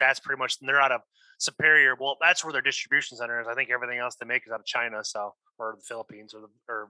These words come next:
one of, one of the three, 'cause that's where they don't, they don't manufacture up there. But that, I've been to their,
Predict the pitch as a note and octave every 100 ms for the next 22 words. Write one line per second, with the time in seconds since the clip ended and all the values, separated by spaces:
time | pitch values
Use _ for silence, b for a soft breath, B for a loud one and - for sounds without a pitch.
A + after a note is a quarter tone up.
0 | A2+ C3+ B2+ A#2+ C3 A2 - A2+ A2+ A#2+
1 | A#2+ A#2 - A#2+ A2+ - b b b -
2 | C#3 C3+ B2 C#3+ D3 C#3+ C#3+ B2+ C#3+ C3
3 | - C3 - A#2 B2+ - B2+ C#3 C3+ C#3
4 | D3 B2+ A#2+